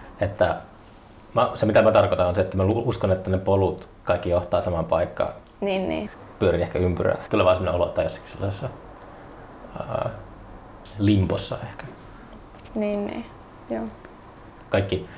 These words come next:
Speaker 1: pyörii sellaisella, semmoisessa samassa sfäärissä. Ei ole sellaista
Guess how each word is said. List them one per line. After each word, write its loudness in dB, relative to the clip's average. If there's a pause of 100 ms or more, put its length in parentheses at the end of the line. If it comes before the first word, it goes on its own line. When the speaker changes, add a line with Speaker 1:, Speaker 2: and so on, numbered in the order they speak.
(220)
Speaker 1:
pyörii 2
sellaisella, -2
semmoisessa -4
samassa -2
sfäärissä. 0 (560)
Ei 2
ole 2
sellaista 0